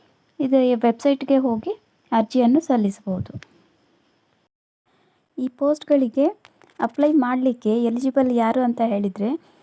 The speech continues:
ಖಾತೆ ಅಧಿಕಾರಿ ಹುದ್ದೆಗೆ ನೀವು ಅಪ್ಲೈ ಮಾಡ್ಬೇಕಾದ್ರೆ ಯಾವುದೇ ವಿಶ್ವವಿದ್ಯಾಲಯದಿಂದ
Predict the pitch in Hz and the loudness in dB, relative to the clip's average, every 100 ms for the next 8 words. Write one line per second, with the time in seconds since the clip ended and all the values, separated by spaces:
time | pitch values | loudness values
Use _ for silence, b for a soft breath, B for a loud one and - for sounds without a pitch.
0 | b b - 247 247 311 302 254 254 262 | b b -4 -2 0 0 2 0 -2 0
1 | 254 254 262 _ _ 233 240 240 214 247 | 0 0 -8 _ _ -2 0 0 2 2
2 | 240 240 233 208 247 254 233 214 226 214 | 2 2 0 -2 0 0 0 -2 -4 -4
3 | 196 196 277 - - _ - 240 240 262 | -6 -2 -4 -6 -16 _ 0 2 2 0
4 | 294 247 262 240 226 233 226 226 226 214 | 0 0 -2 -2 -2 0 0 0 0 -2
5 | 214 202 | -2 -2